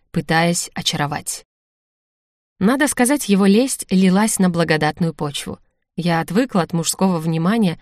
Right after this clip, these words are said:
и теперь даже такие явные попытки соблазнения льстили. На подходе к тронному залу к неутомимым воинам вернулся серьезный настрой. Азарис двинулся чуть впереди,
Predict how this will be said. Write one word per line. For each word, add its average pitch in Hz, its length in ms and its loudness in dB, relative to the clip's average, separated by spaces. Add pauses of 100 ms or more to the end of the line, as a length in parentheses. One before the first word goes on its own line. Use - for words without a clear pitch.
(200)
и 170 120 0
теперь 214 300 2
даже 190 240 2
такие 190 320 2
явные 175 400 2
попытки 175 420 -4
соблазнения 165 760 0 (260)
льстили. 147 560 -4 (840)
На 240 100 2
подходе 254 420 2
к - 80 -10
тронному 226 440 4
залу 233 280 2
к - 80 -10
неутомимым 170 680 4
воинам 226 520 2 (140)
вернулся 214 600 2
серьезный 160 500 0
настрой. - 480 -6 (500)
Азарис 175 460 4
двинулся 175 560 2
чуть - 220 -2
впереди, 165 540 0